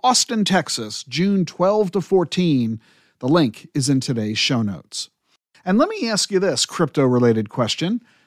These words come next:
Do you have a space heater? Do you have an air purifier? Then you really need to check this out. The HeatBit Mini.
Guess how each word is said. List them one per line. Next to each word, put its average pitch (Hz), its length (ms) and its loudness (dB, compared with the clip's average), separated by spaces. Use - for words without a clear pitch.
Do 147 120 -2
you 339 200 4
have 330 200 0
a 247 60 2
space - 600 -2
heater? 143 500 -2
Do 139 160 2
you 240 200 6
have 226 200 4
an 135 180 0
air 147 300 0
purifier? 220 840 -2
Then 135 160 6
you 127 80 8
really 139 280 6
need 120 180 2
to 101 80 -8
check 107 260 -2
this 104 240 -6
out. 87 260 -12
The 147 160 2
HeatBit - 840 -2
Mini. 135 480 2